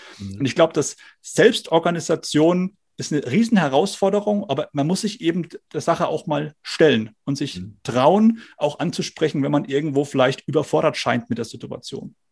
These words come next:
Speaker 1: Mhm.
Speaker 2: Weil gerade das, äh, Thema Homeoffice kann ich natürlich recht entspannt betrachten, weil ich keine zwei Kinder habe, grad kein Neugeborenes oder ein zweijähriges Kind oder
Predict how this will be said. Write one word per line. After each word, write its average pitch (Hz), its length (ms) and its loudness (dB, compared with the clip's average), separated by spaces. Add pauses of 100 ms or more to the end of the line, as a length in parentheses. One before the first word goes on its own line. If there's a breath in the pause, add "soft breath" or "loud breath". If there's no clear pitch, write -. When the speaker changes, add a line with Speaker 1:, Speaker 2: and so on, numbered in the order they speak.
Speaker 1:
Mhm. 92 120 -10
Speaker 2:
Weil 139 300 4 (680)
gerade 156 240 2
das, - 180 -4
äh, 120 180 -2
Thema 143 360 4 (520 loud breath)
Homeoffice - 680 2 (540)
kann 135 240 0
ich 220 160 2
natürlich 202 480 0
recht 202 200 2
entspannt 185 420 2
betrachten, - 460 -2
weil 147 100 2
ich - 120 -8
keine 165 380 2 (240)
zwei 135 320 0
Kinder 175 460 4
habe, 110 260 -2 (220)
grad 135 160 2
kein 139 160 2
Neugeborenes 139 640 4
oder 123 180 -2
ein 123 480 -4
zweijähriges 147 520 4
Kind 202 200 4
oder 120 240 2